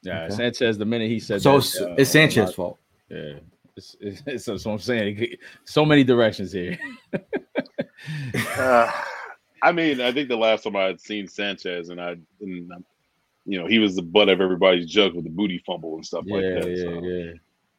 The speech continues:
Speaker 3: Yeah.
Speaker 2: That's, it's Marissa's fault. She didn't wear her Concord East sh-, shirt. Yeah, it's your
Speaker 1: Oh.
Speaker 2: fault.
Speaker 1: Oh,
Speaker 2: Uh,
Speaker 1: son.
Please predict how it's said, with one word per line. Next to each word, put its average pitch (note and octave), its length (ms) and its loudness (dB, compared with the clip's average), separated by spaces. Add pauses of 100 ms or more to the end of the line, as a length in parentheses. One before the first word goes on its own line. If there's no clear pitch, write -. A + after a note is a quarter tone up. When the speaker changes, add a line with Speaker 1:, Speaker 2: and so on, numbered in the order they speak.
Speaker 3:
Yeah. F2 360 -2 (400)
Speaker 2:
That's, - 240 -14
it's D2 200 -10
Marissa's A#2+ 400 0
fault. A2 260 -2
She - 120 -8
didn't G#2 200 0
wear G#2 240 0
her F#2+ 300 -6 (320)
Concord G2+ 380 -2
East F#2 280 -8
sh-, - 140 -16 (280)
shirt. F2 320 -6
Yeah, F#2+ 280 -6
it's - 120 -12
your G2+ 100 -4
Speaker 1:
Oh. - 80 -10
Speaker 2:
fault. F#2+ 260 -8 (400)
Speaker 1:
Oh, G#2+ 140 -4
Speaker 2:
Uh, G#2+ 120 4 (120)
Speaker 1:
son. - 120 -8